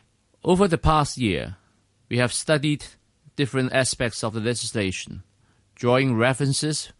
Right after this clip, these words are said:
from other common law jurisdictions and come up with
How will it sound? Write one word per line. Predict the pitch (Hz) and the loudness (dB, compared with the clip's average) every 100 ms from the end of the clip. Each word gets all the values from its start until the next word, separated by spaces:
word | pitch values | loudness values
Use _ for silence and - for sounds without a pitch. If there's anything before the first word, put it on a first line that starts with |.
| _ | _
from | 104 104 | -8 -4
other | 120 117 117 | -2 -2 -2
common | 117 113 113 | -2 -2 0
law | 113 117 120 | 0 0 -2
jurisdictions | 120 113 107 - 117 - 135 170 - - _ _ - | -2 -4 -2 -6 -8 -8 -8 -8 -10 -18 _ _ -8
and | 104 104 | -6 -2
come | 123 120 | 0 0
up | 107 | 0
with | 104 | -2